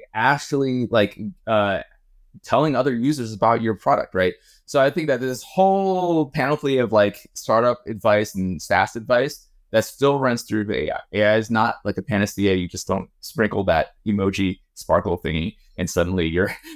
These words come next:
<laughs> company just takes off. So I think that is a big divide between, I think a lot of people see these Twitter demos and they're like,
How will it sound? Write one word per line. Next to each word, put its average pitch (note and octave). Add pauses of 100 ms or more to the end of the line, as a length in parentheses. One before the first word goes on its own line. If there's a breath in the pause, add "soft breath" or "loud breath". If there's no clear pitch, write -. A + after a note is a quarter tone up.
<laughs> -
company C3
just -
takes -
off. - (260)
So D#3
I D#3
think F3+
that D3
is D3
a C#3
big B2+
divide A2+
between, F#2+ (380)
I G#2+
think G#2+
a A2+
lot A#2
of A2
people A2
see A#2
these B2
Twitter A2
demos C#3+ (520)
and G#2
they're G#2
like, F#2